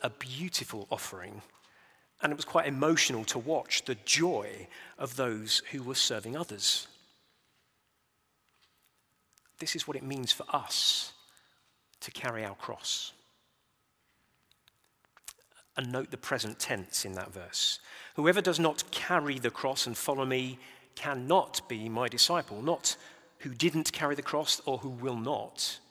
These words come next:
Who does not carry the cross and follow me. It emphasizes the everydayness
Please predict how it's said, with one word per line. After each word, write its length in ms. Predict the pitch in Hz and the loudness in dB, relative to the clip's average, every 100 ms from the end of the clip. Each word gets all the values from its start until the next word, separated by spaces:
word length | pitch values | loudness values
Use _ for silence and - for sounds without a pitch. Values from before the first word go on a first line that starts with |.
| _ _ _ _ _ _ _ _ _ _ _ _ _ _ _ _ _ _ _ _ _ _ _ - | _ _ _ _ _ _ _ _ _ _ _ _ _ _ _ _ _ _ _ _ _ _ _ -14
Who 140 | 147 | -10
does 200 | 127 113 | -6 -4
not 360 | 117 139 143 - | 0 2 0 -2
carry 300 | - 123 113 | -2 -2 -2
the 80 | 107 | -4
cross 300 | - 117 - | -6 -6 -6
and 100 | 107 | -8
follow 240 | - 87 | -10 -10
me. 160 | 82 - - _ _ _ _ _ _ _ _ _ _ _ _ - _ _ - | -12 -18 -20 _ _ _ _ _ _ _ _ _ _ _ _ -20 _ _ -6
It 140 | 156 | 0
emphasizes 680 | 180 170 - 160 147 135 123 | 0 0 0 2 0 0 -4
the 200 | 131 151 - | -6 -8 -8
everydayness 1400 | 160 151 120 120 123 117 135 127 104 95 - - - - | -6 -6 -6 -8 -6 0 2 2 -2 -4 2 4 4 0